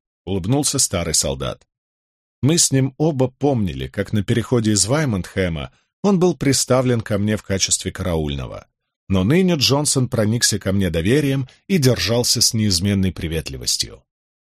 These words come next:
Командир, обращаясь к лучникам, говорил о том, что вскоре им предстоит столкнуться со своими заклятыми врагами,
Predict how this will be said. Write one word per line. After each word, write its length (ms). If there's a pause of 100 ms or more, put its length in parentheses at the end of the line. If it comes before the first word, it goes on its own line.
(260)
Командир, 500
обращаясь 560
к 80
лучникам, 640 (360)
говорил 380
о 60
том, 180
что 200
вскоре 420
им 80
предстоит 500
столкнуться 640
со 160
своими 400
заклятыми 640
врагами, 600